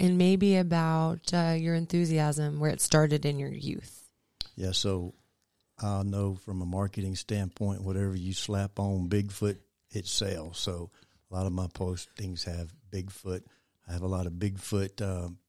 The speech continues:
Speaker 2: paraphernalia that people give to me all the time. If you come see my office, it looks like a Bigfoot museum.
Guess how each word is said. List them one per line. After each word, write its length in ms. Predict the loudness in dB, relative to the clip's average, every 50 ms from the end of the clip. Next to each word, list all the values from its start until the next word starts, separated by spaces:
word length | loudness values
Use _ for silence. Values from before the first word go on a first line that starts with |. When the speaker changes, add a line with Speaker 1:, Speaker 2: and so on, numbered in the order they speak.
| _
Speaker 2:
paraphernalia 720 | -2 0 2 2 2 0 -2 -2 0 0 0 2 0 0 -2
that 160 | -4 -6 _
people 300 | -6 -6 -6 -4 -8 -8
give 280 | -4 -4 -4 -4 -4 -6
to 140 | -6 -4
me 180 | -4 -2 -2 -2
all 180 | -2 -2 -2 -4
the 80 | -6
time. 360 | -8 -6 -4 -4 -2 -2 -2
If 100 | -4 -6
you 60 | -10 -8
come 240 | -6 -4 -4 -4
see 180 | -4 -4 -4 -4
my 100 | -4 -4
office, 460 | -4 -6 -6 -6 -8 -8 -10 -8 -8
it 80 | -6 -6
looks 220 | -6 -6 -4 -4
like 180 | -6 -6 -4 -6
a 60 | -8
Bigfoot 640 | -8 -4 -6 -6 -6 -6 -12 -10 -10 -10 -10 -10 -14
museum. 540 | -14 -14 -8 -4 -2 0 2 2 0 0